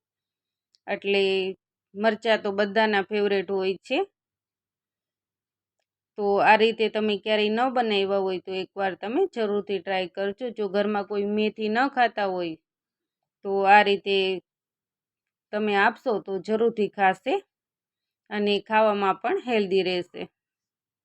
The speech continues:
આ રીતે આપણે તેલમાં થોડી વાર માટે મરચાંને સાતળવાના છે. તો મેં તેલ થોડું વધારે એડ કર્યું છે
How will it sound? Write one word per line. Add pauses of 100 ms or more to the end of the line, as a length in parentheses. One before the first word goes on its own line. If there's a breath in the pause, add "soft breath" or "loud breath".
(1600)
આ
રીતે
આપણે
તેલમાં
થોડી
વાર
માટે
મરચાંને
સાતળવાના
છે. (3500)
તો
મેં
તેલ
થોડું
વધારે (320)
એડ
કર્યું
છે